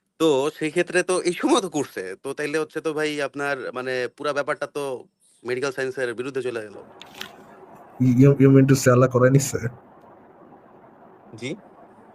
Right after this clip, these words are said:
Speaker 2: You mean to say যে আল্লাহ করায় নিছে?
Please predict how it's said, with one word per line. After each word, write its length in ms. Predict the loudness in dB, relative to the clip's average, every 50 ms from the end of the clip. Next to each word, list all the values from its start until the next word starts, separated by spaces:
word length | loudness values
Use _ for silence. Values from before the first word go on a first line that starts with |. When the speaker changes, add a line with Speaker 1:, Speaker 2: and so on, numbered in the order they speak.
| -20 -20 -20 -20 -20 -20 -20 -20 -20 -20 -20 -16 -12 -10 -10 -10 -12 -10 -2 2
Speaker 2:
You 100 | 4 6
mean 140 | 6 6 6 6
to 80 | 4
say 160 | 4 4 4
যে 100 | 6 6
আল্লাহ 180 | 6 6 4 4
করায় 240 | 4 2 4 4 4
নিছে? 260 | 4 2 0 -2